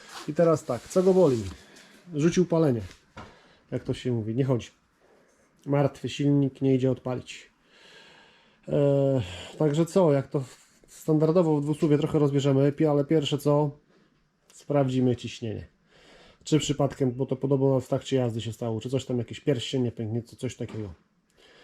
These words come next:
Bo tak, nie no, niby ch-,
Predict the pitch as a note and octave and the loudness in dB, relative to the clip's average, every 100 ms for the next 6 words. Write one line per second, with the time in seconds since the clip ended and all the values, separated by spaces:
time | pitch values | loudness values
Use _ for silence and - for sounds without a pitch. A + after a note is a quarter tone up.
0 | - - - - - B2 C#3 - - - | -20 -20 -20 -20 -8 -4 -2 -4 -8 -16
1 | - - - - _ - - - - - | -18 -16 -16 -16 _ -6 -4 -4 -6 -8
2 | - - - - - - - - - - | -8 -8 -16 -18 -12 -12 -6 0 2 2
3 | - - - - - - E3+ - - - | -2 -6 -6 -6 -2 0 2 0 -4 -18
4 | - - B3+ A3+ G3+ G3+ G3+ | -20 -12 -4 2 2 4 0